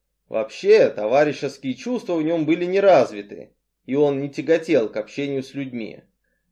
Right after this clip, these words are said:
Если к нему приходили и начинали говорить с ним, он отвечал охотно, он сам не начинал разговора. Если у него просили денег на похмелье, он давал,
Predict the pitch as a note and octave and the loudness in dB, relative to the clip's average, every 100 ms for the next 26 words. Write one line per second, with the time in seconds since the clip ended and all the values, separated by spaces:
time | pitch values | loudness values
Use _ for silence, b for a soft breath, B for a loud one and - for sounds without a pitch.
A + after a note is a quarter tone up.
0 | _ B2 C#3 C3+ C3 C3+ C3 B2 A#2+ - | _ -6 -6 -6 -6 -2 -2 -4 -6 -4
1 | A2 B2+ G#3 C3 A2+ G#2+ - B2 B2+ A#2 | -4 -4 -8 -6 -8 -10 -8 -6 -6 -6
2 | A#2 A#2+ F#3 G#3+ - F3 D#3 C3 - _ | -2 0 0 -2 -8 -4 -2 -4 -8 _
3 | _ - A3+ D4+ D#4 A#3+ - C3+ D#3+ A#3 | _ -2 2 2 2 0 -2 -4 0 2
4 | D#3+ - D3+ G3 G3+ E3+ E3 D3 _ _ | 2 2 0 0 2 0 0 -4 _ _
5 | _ - E3 D#3+ B3 C4+ E3 C3 A2 A#2+ | _ -2 -2 0 0 2 2 0 -2 -6
6 | A#2 F#3+ F#3 D#3+ B2+ C#3+ C#3 C3+ B2 A#2 | -2 0 2 0 4 6 6 2 2 -4
7 | - _ - - G3 F3 F3+ F#3+ G3 F#3 | -10 _ -12 -8 -4 -2 0 2 4 4
8 | F#3 G#3+ G3 E3+ A3 G#3+ G#3 G#3 G#3 G#3 | 2 -2 -8 -6 -2 -2 0 0 0 -2
9 | C#4+ D4+ E3+ A#3+ C#4 G3+ D3 D3 D3+ D3 | 0 2 4 4 6 6 8 8 8 8
10 | C3+ | 6